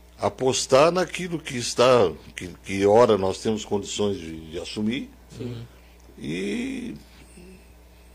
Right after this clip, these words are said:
Speaker 1: e fazer com, né, o que, assim, ó, o que está acontecendo, por exemplo, semana passada eu fui, quarta-feira, eu fui lá em Charqueadas a convite, a convite do prefeito de Charqueadas, da, da prefeitura de Charqueadas e da associação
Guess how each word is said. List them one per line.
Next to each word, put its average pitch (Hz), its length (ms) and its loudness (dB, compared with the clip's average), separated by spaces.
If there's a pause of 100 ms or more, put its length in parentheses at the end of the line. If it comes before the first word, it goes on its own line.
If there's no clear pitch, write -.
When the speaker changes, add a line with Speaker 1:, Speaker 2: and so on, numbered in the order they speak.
(280)
Speaker 1:
e 107 60 -12
fazer 135 400 2
com, 143 340 -4
né, 123 220 0
o 107 200 0
que, 113 220 0
assim, 127 240 0
ó, 127 100 2
o 104 60 0
que - 80 -14
está 139 180 -4
acontecendo, 131 540 -4
por 107 140 -2
exemplo, 107 260 -2
semana 120 320 -2
passada 127 420 -2
eu 123 60 0
fui, 117 240 -8
quarta-feira, 113 720 -4 (880)
eu 98 140 -2
fui 110 240 -6
lá 113 120 2
em 120 60 -2
Charqueadas 101 560 -2
a 87 80 -4
convite, 98 680 -6 (340)
a 95 60 -10
convite 98 480 -6
do 87 260 0
prefeito 98 480 -2
de 78 80 -16
Charqueadas, 98 640 -2
da, 76 220 -8 (640)
da - 80 -8
prefeitura 90 440 -6
de 107 60 -8
Charqueadas 90 560 -2
e 131 240 0
da 104 220 2
associação 92 880 -2